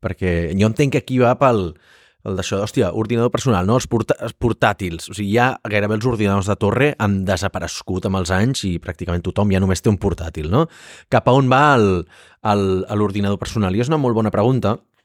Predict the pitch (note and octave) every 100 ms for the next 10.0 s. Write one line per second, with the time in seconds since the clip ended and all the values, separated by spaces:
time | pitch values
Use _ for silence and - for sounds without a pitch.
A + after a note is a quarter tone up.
0 | _ _ _ _ - - - - G2+ F#2
1 | D#2 - _ - - _ _ - B2+ -
2 | - C3 G2 D#2+ F2+ E2+ F2+ E2 E2 E2
3 | D2+ D2+ G#2+ D3+ - - - G2+ - E2+
4 | G2 G2+ G2+ F#2+ - G2 F#2 F#2 G#2 -
5 | F#2+ F#2 A#2+ - C#3 - D#3 D#3 C3+ A2+
6 | A#2 A2+ G#2+ A2 A#2 G#2+ G#2 - G2+ G2
7 | A#2 E3 D#3+ - - - _ - C#3+ C#3+
8 | F#3+ G#3 - D3 A#2+ C3+ C3 A#2+ A2 G#2+
9 | G2+ E2+ A#2+ F3 - G#2 G2 F2 - G2+